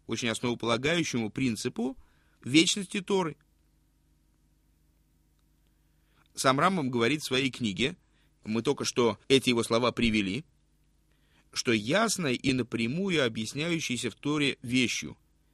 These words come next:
является то, что это заповедь, которая стоит на веки вечные, все слова Торы приказано нам делать до века.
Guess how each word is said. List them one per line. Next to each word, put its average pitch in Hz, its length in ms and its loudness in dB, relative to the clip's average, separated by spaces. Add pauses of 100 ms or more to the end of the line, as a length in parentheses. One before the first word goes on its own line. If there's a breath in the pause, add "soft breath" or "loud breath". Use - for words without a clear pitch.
(300 soft breath)
является 113 500 0
то, 196 200 0
что 165 120 -4
это 123 220 -2
заповедь, 156 520 -2
которая 147 460 -4
стоит 143 460 -4
на 120 200 -4
веки 151 340 -4
вечные, 202 680 -4 (1080)
все 165 260 2
слова 135 360 4
Торы 131 540 2 (180)
приказано 120 580 2
нам 110 260 -2
делать 113 440 0
до 117 220 0
века. 180 460 -2